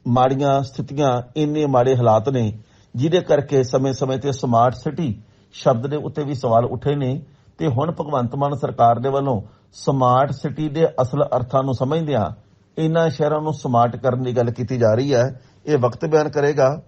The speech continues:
ਕਿ ਸਮਾਰਟ ਸ਼ਬਦ ਦੀ ਕੀ ਪਰਿਭਾਸ਼ਾ ਕੱਢੀ ਜਾਂਦੀ ਹੈ, ਸਮਾਰਟ ਕੁਝ ਹੁੰਦਾ ਵੀ ਹੈ ਜਾਂ ਨਹੀਂ ਹੁੰਦਾ, ਤੇ ਜਾਂ ਸਿਰਫ ਤੇ ਸਿਰਫ ਇਹ ਗੱਲਾਂ ਬਾਤਾਂ ਰਹਿ ਜਾਣਗੀਆਂ, ਇਹ ਆਉਣ ਵਾਲੇ ਵਕਤ ਨੇ ਬਿਆਨ ਕਰਨਾ। ਪਰ ਉਸ ਤੋਂ ਅਗਲੀ ਜਾਣਕਾਰੀ ਮਹੱਤਵਪੂਰਨ ਇਹ ਆ ਕਿ ਸ਼੍ਰੋਮਣੀ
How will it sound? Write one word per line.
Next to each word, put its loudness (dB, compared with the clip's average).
ਕਿ 0
ਸਮਾਰਟ 0
ਸ਼ਬਦ -4
ਦੀ -6
ਕੀ -8
ਪਰਿਭਾਸ਼ਾ 2
ਕੱਢੀ -4
ਜਾਂਦੀ -2
ਹੈ, -2
ਸਮਾਰਟ 2
ਕੁਝ -6
ਹੁੰਦਾ 2
ਵੀ -2
ਹੈ -4
ਜਾਂ -2
ਨਹੀਂ -4
ਹੁੰਦਾ, 0
ਤੇ 2
ਜਾਂ 4
ਸਿਰਫ 2
ਤੇ -2
ਸਿਰਫ -4
ਇਹ -4
ਗੱਲਾਂ 2
ਬਾਤਾਂ 2
ਰਹਿ 2
ਜਾਣਗੀਆਂ, -2
ਇਹ 0
ਆਉਣ 2
ਵਾਲੇ 2
ਵਕਤ -2
ਨੇ -2
ਬਿਆਨ 2
ਕਰਨਾ। -2
ਪਰ 6
ਉਸ -4
ਤੋਂ 4
ਅਗਲੀ -2
ਜਾਣਕਾਰੀ 0
ਮਹੱਤਵਪੂਰਨ -2
ਇਹ 0
ਆ 4
ਕਿ -2
ਸ਼੍ਰੋਮਣੀ -2